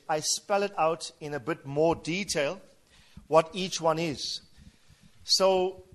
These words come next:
I'm not gonna go through all of it because of time. You can read it. Just to quickly summarize, physical prosperity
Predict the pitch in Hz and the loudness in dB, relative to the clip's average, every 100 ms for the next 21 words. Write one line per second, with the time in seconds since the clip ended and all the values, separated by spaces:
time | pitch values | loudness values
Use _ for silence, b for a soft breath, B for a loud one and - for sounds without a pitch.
0 | _ _ 160 160 196 180 170 160 151 156 | _ _ 2 2 2 2 4 4 2 6
1 | 226 220 180 170 165 156 - 185 185 233 | 6 4 -2 -4 -4 -6 -4 0 2 0
2 | 285 302 156 170 185 151 160 180 208 - | -6 -16 -10 -6 -4 -2 0 0 -2 -6
3 | - _ _ - 233 - - 220 214 202 | -20 _ _ -8 -6 -4 -6 -6 -4 -2
4 | 175 156 143 143 180 - b b - - | 0 2 2 2 -4 -14 b b -2 4
5 | 247 254 247 233 - 175 - 160 131 127 | 4 4 -2 -2 2 0 0 -4 -4 -6
6 | 143 | -10